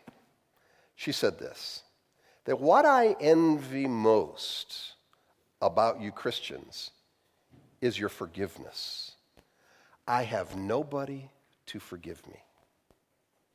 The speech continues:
What a statement. "I have nobody to forgive me." Now, Lasky anal-, uh, acknowledges what I think just seems apparent, that we sin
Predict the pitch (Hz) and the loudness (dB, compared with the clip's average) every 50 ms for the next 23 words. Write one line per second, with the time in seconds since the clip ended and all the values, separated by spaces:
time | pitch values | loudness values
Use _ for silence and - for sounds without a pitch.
0 | _ _ _ _ _ _ _ _ _ _ _ _ _ _ _ - 143 156 135 - | _ _ _ _ _ _ _ _ _ _ _ _ _ _ _ -16 -14 -12 -12 -12
1 | - 117 107 - - - _ _ _ _ _ _ _ _ _ _ _ _ _ _ | -10 -12 -12 -14 -16 -20 _ _ _ _ _ _ _ _ _ _ _ _ _ _
2 | _ _ _ _ _ _ - 110 113 117 - 113 95 85 82 90 90 90 92 98 | _ _ _ _ _ _ -2 -2 -2 -2 -2 -4 -4 -6 -6 -8 -8 -6 -2 -2
3 | 151 - 180 160 151 151 143 143 143 139 139 139 _ _ _ _ _ _ _ _ | 0 0 -2 -4 -6 -8 -8 -8 -12 -14 -16 -18 _ _ _ _ _ _ _ _
4 | _ _ _ _ _ _ _ _ _ _ _ _ _ _ _ _ _ _ _ _ | _ _ _ _ _ _ _ _ _ _ _ _ _ _ _ _ _ _ _ _
5 | - - 113 - - 92 82 87 80 - 78 - _ _ _ _ _ _ _ _ | -14 -12 -12 -10 -10 -12 -12 -12 -14 -14 -20 -20 _ _ _ _ _ _ _ _
6 | _ _ _ _ _ _ _ _ _ _ _ _ _ _ - - - - - - | _ _ _ _ _ _ _ _ _ _ _ _ _ _ -20 -20 -20 -20 -20 -20
7 | _ _ _ _ - - 139 139 131 - 151 165 196 208 - - 170 143 127 127 | _ _ _ _ -4 -2 -2 0 0 2 2 2 4 2 2 0 0 2 4 4
8 | 127 143 143 139 131 - - 123 - 117 113 101 123 131 120 120 104 113 110 - | 6 6 6 4 2 0 -4 -4 -4 -4 -2 2 4 4 4 4 2 -2 -6 -2
9 | 123 113 123 147 151 - 123 107 104 - - - _ - - 139 - - - 127 | 0 2 2 2 0 0 -2 -2 -2 -4 -10 -20 _ -16 -12 -12 -10 -6 -6 -4
10 | 110 104 98 92 87 85 - - - _ - - - - - 120 110 87 - - | -4 -4 -6 -8 -8 -10 -12 -14 -14 _ -16 -16 -12 -6 -4 -2 -2 -2 -4 -8
11 | - - - _ _ _ _ _ _ _ _ _ _ _ _ - - 101 - 104 | -16 -20 -20 _ _ _ _ _ _ _ _ _ _ _ _ -10 -10 -8 -8 -8
12 | 98 - - - - 135 131 135 135 131 135 131 127 | -8 -8 -6 -2 2 2 4 4 2 0 -4 -8 -12